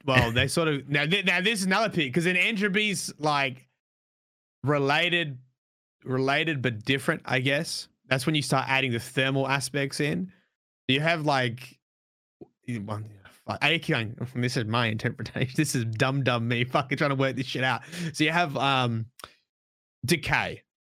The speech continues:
Speaker 1: Let's just look at decay first, because decay is, is perfect thematically for the darkness.
Speaker 2: Yep.
Speaker 1: Because it, it talks about decay in a couple of lore cards,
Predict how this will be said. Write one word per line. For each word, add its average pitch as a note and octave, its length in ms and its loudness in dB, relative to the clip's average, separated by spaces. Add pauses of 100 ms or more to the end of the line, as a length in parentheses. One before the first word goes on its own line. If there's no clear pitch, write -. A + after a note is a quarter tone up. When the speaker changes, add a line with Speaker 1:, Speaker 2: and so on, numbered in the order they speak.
Speaker 1:
Let's F#3 180 2
just F#3+ 120 2
look F3+ 160 2
at C3 100 0
decay B2+ 320 0
first, G#2 340 -4
because C#3 280 0
decay D#3 440 0
is, B2+ 380 -2 (100)
is B2+ 160 -2
perfect C3 680 -2 (320)
thematically B2 640 0
for B2 180 -2 (140)
the C3+ 100 -8
darkness. - 640 -6 (140)
Speaker 2:
Yep. - 260 -2 (200)
Speaker 1:
Because A#2+ 440 0 (100)
it, B2+ 200 -2
it C3 140 -2
talks D#3 340 0
about A#2+ 400 0 (720)
decay B2+ 520 0
in A2+ 100 -2
a A2 60 0
couple B2+ 340 -2
of A2+ 100 -2
lore A#2+ 160 2
cards, C#3 400 0